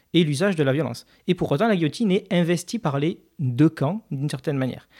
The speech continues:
Et c'est là où c'est intéressant, parce que ce qui se passe lorsque Robespierre est dénoncé et lorsque le discours sur la terreur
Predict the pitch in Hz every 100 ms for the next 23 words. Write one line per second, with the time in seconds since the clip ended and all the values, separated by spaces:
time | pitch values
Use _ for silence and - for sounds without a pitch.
0 | - - _ 175 180 - - 202 220 180
1 | 180 175 170 156 123 - - - 226 226
2 | - - - - 160 - 202 190 147 143
3 | - - 151 151 139 139 139 - 160 147
4 | 127 127 123 127 196 226 202 135 151 -
5 | - 151 147 147 - - 135 135 139 131
6 | 143 160 - 208 202 - 143 135 - 160
7 | 156 165